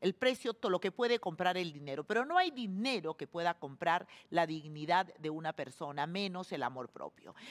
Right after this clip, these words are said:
Pero ella ahí tratando, instruyendo al tipo que además se ríe.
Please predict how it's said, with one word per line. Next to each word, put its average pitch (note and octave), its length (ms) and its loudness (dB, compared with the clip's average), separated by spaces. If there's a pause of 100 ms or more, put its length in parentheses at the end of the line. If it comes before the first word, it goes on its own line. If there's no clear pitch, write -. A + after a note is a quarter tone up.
(120)
Pero E3+ 220 4
ella A#3+ 300 4
ahí G#3+ 220 0
tratando, G3+ 760 2
instruyendo F#3 800 -4
al F#3+ 100 0
tipo B3 380 -6
que C#4+ 80 4
además D#3 420 -4
se F3+ 240 0
ríe. A#3+ 800 2